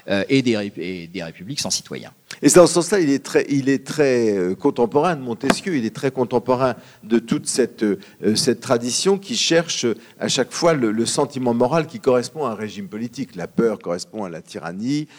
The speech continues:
Speaker 2: euh, la, euh, l'honneur à l'aristocratie et la vertu à la démocratie. Et finalement, Narcisse est une, une très longue réflexion sur la dissolution solution de cet homme vertueux, nécessaire, indispensable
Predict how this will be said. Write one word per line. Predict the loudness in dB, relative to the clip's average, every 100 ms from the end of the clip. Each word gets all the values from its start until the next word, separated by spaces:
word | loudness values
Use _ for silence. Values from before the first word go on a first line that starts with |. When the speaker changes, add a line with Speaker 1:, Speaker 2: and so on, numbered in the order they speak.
| -14
Speaker 2:
euh, | -2 2 4 2
la, | -2 -8 -10 -18 -10
euh, | -4 2
l'honneur | 4 4 4 2 0
à | -8
l'aristocratie | -12 -12 -8 -8 -8 -10 -8 -6 -8 -2
et | 0 2
la | 0 -4
vertu | -2 -4 -4 -6 -4 -6 -14 _
à | 0 2
la | 2 0 2 0 -2
démocratie. | -2 0 2 0 -2 -2 -4 -6 -10 -20
Et | 0 2 2
finalement, | -2 0 0 2 2
Narcisse | 2 0 -4 -2
est | -4 -4
une, | -4 -2 -4 -4
une | -4 -4
très | 0 2
longue | 4 4 4 0
réflexion | -2 -2 -4 -8 -4 -2 -4 -10 -20
sur | -12 -8 0 0 0
la | 0 0
dissolution | -2 0 0
solution | -2 -6 -8 -8
de |
cet | -8 -4
homme | -4 -2
vertueux, | -4 -2 0
nécessaire, | 2 2 0 0 2 2
indispensable | 0 0 -2 -2 -2 -4 -6